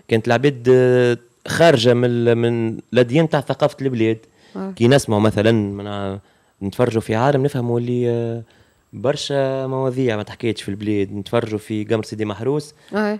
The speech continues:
Speaker 1: نجيو من ليبوك هذيك بتاع الأربعينات
Speaker 2: أي.
Speaker 1: ونفهموا نحن في التسعينات شو صار. دونك،
Speaker 2: أي.
Speaker 1: آه، مانيش قاعد نحدد في اختيارات، إما
Speaker 2: ليه،
Speaker 1: رأي
Speaker 2: ليه،
Speaker 1: شخصي.
Speaker 2: ليه، أي، بالطبع.
Speaker 1: آه، العباد كانت تخدم، معناتها كي تسمع اللي مسلسل في عام أربعة وتسعين ولا س-، ولا خمسة وتسعين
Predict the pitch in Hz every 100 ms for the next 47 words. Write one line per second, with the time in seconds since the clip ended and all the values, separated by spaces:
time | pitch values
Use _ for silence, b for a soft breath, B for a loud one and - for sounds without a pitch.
0 | - 120 127 151 190 120 123 131 123 127
1 | 123 117 113 120 113 120 123 123 127 110
2 | 113 117 107 113 117 113 113 120 - -
3 | 123 110 107 127 139 226 240 123 117 b
4 | b b _ 117 156 - 160 147 123 143
5 | 123 120 98 135 127 156 151 147 147 139
6 | 139 135 135 127 127 131 202 - - 104
7 | 101 233 285 214 226 220 202 214 117 120
8 | 120 120 147 208 - 208 196 180 127 110
9 | 113 123 165 156 127 120 123 120 160 156
10 | - 104 101 101 101 - - 110 113 123
11 | 117 104 - 113 117 101 101 104 98 98
12 | 101 120 107 92 - 113 110